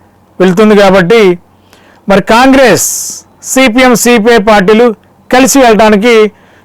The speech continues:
ఇప్పటికే ఒక దఫా చర్చలు జరిగాయి. మరి ఏపీలో మాత్రం బీజేపీ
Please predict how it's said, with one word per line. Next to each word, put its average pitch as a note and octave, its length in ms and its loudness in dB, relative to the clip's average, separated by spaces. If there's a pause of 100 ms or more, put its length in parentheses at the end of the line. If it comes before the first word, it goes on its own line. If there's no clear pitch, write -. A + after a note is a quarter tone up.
(100)
ఇప్పటికే A3 340 0
ఒక A3 180 2
దఫా G3 300 0
చర్చలు F#3 380 0
జరిగాయి. F#3+ 420 0 (840)
మరి F#3 140 2
ఏపీలో A3 420 2
మాత్రం G3+ 560 0 (1200)
బీజేపీ F#3 720 -2